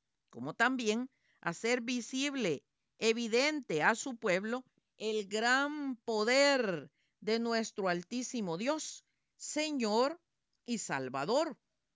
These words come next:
como nos lo dice Lucas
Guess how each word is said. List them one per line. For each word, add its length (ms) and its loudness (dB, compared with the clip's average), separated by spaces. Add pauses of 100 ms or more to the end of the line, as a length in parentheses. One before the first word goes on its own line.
(120)
como 460 4
nos 260 2
lo 200 4
dice 480 -2 (600)
Lucas 680 -2